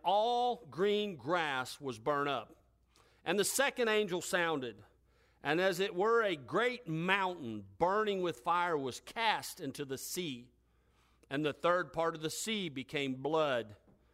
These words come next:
And the third part of the creatures which were in the sea and had life died. And the third part of the ships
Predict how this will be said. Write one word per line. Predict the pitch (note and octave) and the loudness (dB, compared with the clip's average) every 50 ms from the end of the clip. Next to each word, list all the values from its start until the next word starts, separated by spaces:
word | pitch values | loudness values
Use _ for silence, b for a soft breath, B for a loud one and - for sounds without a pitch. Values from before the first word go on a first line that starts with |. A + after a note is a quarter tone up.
| b b b b b b - | b b b b b b -6
And | C3+ C#3+ | -4 -2
the | C#3+ | -2
third | C3 - F3 F#3 F#3+ F#3 D3+ - | 0 2 2 4 4 2 -2 -2
part | E3 F3 F3+ F3+ | -2 0 0 0
of | E3+ E3 | -2 -4
the | E3+ | -6
creatures | - - - G#3+ A#3 A#3 A3+ - F#3 D#3+ C#3 A2+ B2 | -6 -4 -2 0 0 0 -2 -2 -4 -4 -4 -4 -4
which | D3 D#3 D3+ - | -4 -4 -4 -4
were | D3+ D#3 D3+ D3+ | -4 -2 0 2
in | D#3+ G3 G#3 G3 | 2 2 2 2
the | F3 D3+ | 0 -2
sea | - - - D#3 C#3+ C3 A#2+ G#2+ - b b b b b b b | -4 -4 -4 -4 -4 -4 -4 -6 -10 b b b b b b b
and | - C#3 C#3+ C#3 | -6 -4 -4 -2
had | C#3+ D#3+ D#3 D3+ C#3 C#3 | 0 2 2 2 2 2
life | D3 E3 F3 F3 E3 D3 C3+ - - - A#2+ G#2+ G#2+ | 2 2 4 2 2 0 -2 -6 -10 -20 -18 -8 -2
died. | C#3 C#3+ D3 C#3+ C3+ B2+ A#2 A2+ A#2 A2+ A2 A2 - _ _ _ _ _ _ - | 0 2 2 2 2 2 0 -2 -4 -6 -10 -14 -18 _ _ _ _ _ _ -8
And | C3+ C3 C#3 | -6 -4 -2
the | C#3 | -2
third | C3 - F3+ G3 G3+ F#3+ D#3 - | 0 2 2 2 2 2 -2 -2
part | - F#3 F#3 F#3+ F3 | -2 -2 -2 -2 -2
of | E3+ | -4
the | F3 | -6
ships | D#3 - - - G#3+ G#3 F#3 - - - - - - | -6 -6 -4 0 0 0 0 -2 -6 -14 -14 -14 -14